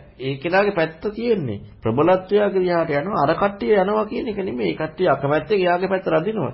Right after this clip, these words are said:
යැවෙනවා විතරයි. අරක විතරයි හම්බ වෙන්නේ. ඒ කියන්නේ දැන් අපි ඔය, ඔය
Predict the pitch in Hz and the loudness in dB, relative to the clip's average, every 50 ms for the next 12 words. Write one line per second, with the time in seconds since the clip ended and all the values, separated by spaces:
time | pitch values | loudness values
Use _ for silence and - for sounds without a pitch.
0 | - - - - - 104 104 104 107 120 147 156 160 175 175 170 165 160 180 170 | -8 -16 -20 -14 -6 -2 0 2 2 2 2 0 0 0 -2 -2 -2 -2 -4 -4
1 | 156 120 101 101 92 101 123 147 147 - 180 165 180 196 196 185 165 156 139 - | -2 -2 -4 -2 -2 0 0 0 0 -2 -2 -2 -2 -2 -4 -4 -4 -8 -10 -10
2 | - 127 - - - - - - - - - - - - _ _ - _ _ _ | -10 -12 -12 -14 -18 -20 -20 -20 -20 -20 -20 -20 -20 -20 _ _ -20 _ _ _
3 | _ _ _ _ _ - _ _ - - - _ _ _ _ - - - - - | _ _ _ _ _ -20 _ _ -20 -20 -20 _ _ _ _ -20 -20 -20 -20 -16
4 | - - 110 95 101 135 139 143 143 143 143 135 127 117 110 104 104 107 104 101 | -8 -8 -6 -4 0 0 2 2 2 2 2 2 2 2 0 -2 -4 -2 0 2
5 | 107 110 107 101 101 - - - - - - - 98 | 2 2 2 0 -2 -6 -14 -18 -18 -14 -6 -4 -2